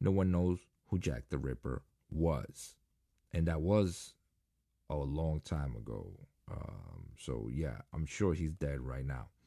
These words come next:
William Desmond Taylor was one of the most popular Hollywood actors and movie producers of the nineteen tens and nineteen twenties. This is the next one, by the way, guys. I'm sorry, I w-,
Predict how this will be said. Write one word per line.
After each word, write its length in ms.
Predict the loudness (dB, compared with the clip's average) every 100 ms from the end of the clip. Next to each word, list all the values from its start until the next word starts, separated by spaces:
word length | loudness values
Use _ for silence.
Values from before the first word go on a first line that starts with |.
| -20 -20 -20 -20 _
William 380 | 8 10 10 12
Desmond 400 | 10 10 8 4
Taylor 300 | 6 6 6
was 180 | 6 4
one 220 | 4 4
of 60 |
the 80 | 2
most 280 | 2 0 0
popular 460 | -2 0 2 4 4
Hollywood 540 | 4 2 2 2 0 -2
actors 680 | -2 -2 -4 -6 -4 -4 -6 -12 -20 _ _
and 180 | -2 0
movie 300 | 2 2 2
producers 640 | 0 -4 -4 -4 -4 -4
of 60 | -2
the 60 |
nineteen 520 | -2 0 -2 -2 -4 -2
tens 260 | -4 -4 -4
and 120 | -6
nineteen 300 | -6 -6 -8
twenties. 380 | -2 -2 -4 -2
This 100 | 0
is 140 | 4
the 80 | 4
next 280 | 4 2 -4
one, 160 | -6
by 120 | -6 -6
the 80 |
way, 100 | -6 -8
guys. 180 | -8 -6
I'm 80 | -6
sorry, 240 | 0 0 0
I 60 |
w-, 200 | -2 -4